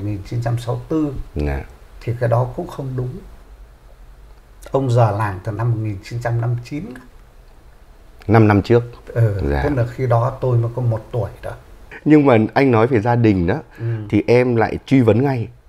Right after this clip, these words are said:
Speaker 1: Ừ.
Speaker 2: là ở tập một.
Speaker 1: Ừ.
Speaker 2: Khi mà anh kể về mẹ anh là biết chữ là qua truyện Kiều đúng không?
Speaker 1: Đúng rồi.
Speaker 2: Và anh có nói về gia đình của cụ Nguyễn Du đó.
Speaker 1: Ừ.
Speaker 2: Thì lúc đó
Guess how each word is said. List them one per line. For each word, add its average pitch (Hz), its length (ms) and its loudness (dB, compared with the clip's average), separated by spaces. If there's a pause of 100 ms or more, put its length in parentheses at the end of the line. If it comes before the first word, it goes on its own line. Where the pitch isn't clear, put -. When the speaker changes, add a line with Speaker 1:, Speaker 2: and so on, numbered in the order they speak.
(100)
Speaker 1:
Ừ. 107 60 -14 (180)
Speaker 2:
là 98 80 0
ở 90 120 4
tập 92 200 -2
một. 90 200 0 (500)
Speaker 1:
Ừ. 113 60 -14 (140)
Speaker 2:
Khi 160 200 2
mà 123 200 2
anh 120 260 0
kể 92 240 4
về 80 200 2
mẹ 85 160 0
anh 117 360 0
là 87 260 -2
biết 113 280 -2 (100)
chữ - 420 0 (100)
là 87 160 0
qua 127 240 -4
truyện 120 160 -4
Kiều 87 340 2
đúng 92 120 -4
không? 131 180 -2 (140)
Speaker 1:
Đúng 117 180 -10
rồi. 110 180 -6 (100)
Speaker 2:
Và 104 240 4
anh 131 220 2
có 117 120 4
nói 98 240 2
về 131 160 0 (100)
gia 120 180 -2
đình 95 280 0
của - 140 -8
cụ - 200 -4
Nguyễn 98 220 0
Du 165 240 4
đó. 175 140 0 (200)
Speaker 1:
Ừ. - 80 -4 (1500)
Speaker 2:
Thì 104 160 4
lúc 151 320 4
đó 110 280 2